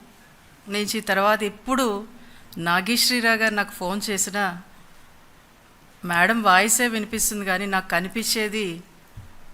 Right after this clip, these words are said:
గురువుగారే. అంటే నేను ఎప్పుడు ఆయన్ని చూడగానే ఫస్ట్ మా నాన్నగారే అనిపించారు నాకు. నిజంగా ఇప్పటికీ అంటే మేడంకి ఎప్పుడు నేను చెప్పలేదు ఈ విషయం, కానీ మేడం ఫోన్ రాగానే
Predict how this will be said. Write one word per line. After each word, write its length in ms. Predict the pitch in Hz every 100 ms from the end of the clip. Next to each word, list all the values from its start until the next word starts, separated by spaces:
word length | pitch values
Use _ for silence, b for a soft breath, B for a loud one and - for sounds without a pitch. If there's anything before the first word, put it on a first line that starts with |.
| - 180
గురువుగారే. 500 | 185 180 175 160 147 - - - - - - - - - - - - - - - 196
అంటే 160 | 208 233
నేను 120 | 240 233
ఎప్పుడు 300 | 233 285 277 262 240
ఆయన్ని 240 | 220 220 220 -
చూడగానే 460 | 254 277 285 285 277
ఫస్ట్ 180 | 240 - 240
మా 60 | 226
నాన్నగారే 400 | 208 220 240 254 233
అనిపించారు 460 | 208 214 - 196 180
నాకు. 200 | 170 202 254 - - - - - - - - - -
నిజంగా 320 | 196 196 240 247
ఇప్పటికీ 420 | 226 285 285 294 254 - -
అంటే 140 | 196 208 202
మేడంకి 340 | 190 233 233
ఎప్పుడు 200 | 214 240 262
నేను 140 | 254 233
చెప్పలేదు 440 | 208 233 220 202 208
ఈ 60 | 180
విషయం, 280 | 175 202 254 - B B B B B -
కానీ 180 | 254 247 214
మేడం 280 | 208 254 277
ఫోన్ 280 | - 262 285 240 - 196
రాగానే 400 | 196 196 214 226